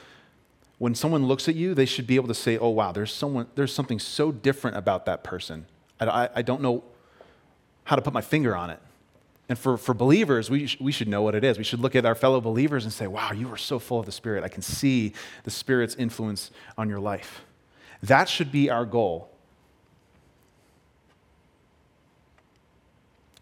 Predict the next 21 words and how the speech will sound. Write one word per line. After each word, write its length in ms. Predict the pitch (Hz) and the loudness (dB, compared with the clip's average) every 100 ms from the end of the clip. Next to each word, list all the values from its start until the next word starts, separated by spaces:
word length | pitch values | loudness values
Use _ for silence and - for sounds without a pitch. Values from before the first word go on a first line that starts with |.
| _ | _
Because 240 | 120 113 117 | -6 -2 -2
the 60 | |
world 240 | 113 131 165 | 0 0 2
that 60 | |
we 140 | 156 127 | 2 2
live 220 | 113 117 | 2 0
in 260 | 98 90 90 _ _ _ _ _ _ _ _ _ _ | -2 -6 -12 _ _ _ _ _ _ _ _ _ _
needs 480 | - 117 135 117 101 | -4 0 2 2 -2
people 380 | - 135 123 113 | -6 -4 -2 -4
who 100 | 107 | -2
are 80 | 107 | -4
full 320 | - 120 107 | -2 0 0
of 80 | 95 | -2
the 60 | |
Holy 200 | 98 92 | -6 -6
Spirit. 340 | 87 - 71 69 _ _ _ _ _ _ _ _ _ _ _ _ _ _ _ _ _ _ _ _ _ _ - | -8 -12 -14 -14 _ _ _ _ _ _ _ _ _ _ _ _ _ _ _ _ _ _ _ _ _ _ -12
That's 180 | 120 | -8
what 100 | 165 | -6
this 180 | 147 - | -6 -2
world 180 | 131 101 | -2 -2
needs. 380 | 110 82 - | -4 -8 -14